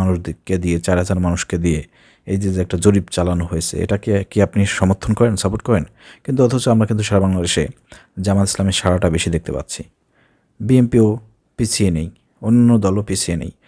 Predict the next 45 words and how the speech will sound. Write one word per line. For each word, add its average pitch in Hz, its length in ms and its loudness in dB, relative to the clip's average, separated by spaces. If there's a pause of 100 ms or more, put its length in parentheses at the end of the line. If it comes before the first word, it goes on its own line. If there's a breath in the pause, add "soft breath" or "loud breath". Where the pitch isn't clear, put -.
(320 soft breath)
তো - 60 -8 (100)
সেইখানে 120 400 2
এইভাবে 110 320 2
এরকম 104 240 -2 (100)
জরিপ 98 220 0 (180)
করাটা, 90 300 -2 (460 soft breath)
নয় 107 220 0
শতাংশ 101 280 0 (140)
মানুষ 95 160 -2 (100)
নাকি 95 160 -6 (100)
এখনও 92 360 -2
আওয়ামী 85 260 0
লীগকে 85 200 -6 (100)
ভোট 82 240 -4
দেবে। - 160 -10 (580)
তো - 120 -12
যাই 135 140 2
হোক, 135 160 0
দিতেই 113 300 2
পারে, 95 160 -2 (380)
কারণ 92 220 -2
আওয়ামী 92 200 2
লীগের 92 200 0
লোক 87 160 2
তো - 120 -4
অনেক 87 120 -2 (120)
আছেই, 82 300 -4
মোটামুটি 85 340 -4 (460 soft breath)
সব 92 160 -4
তো - 100 -20
আর 90 120 -2
শেষ 101 200 2
হয়ে 90 160 4
যায় 76 180 -4
নাই, 71 160 -10
তাই 98 180 -4
না? 60 60 -4 (600 soft breath)
তো 131 60 -2 (200)
যাই 127 120 4
হোক, 143 80 -2 (100)
এই 120 100 0
জরিপটা 117 320 2
আমার 107 200 0
কাছে 107 220 -4
তেমন 101 180 2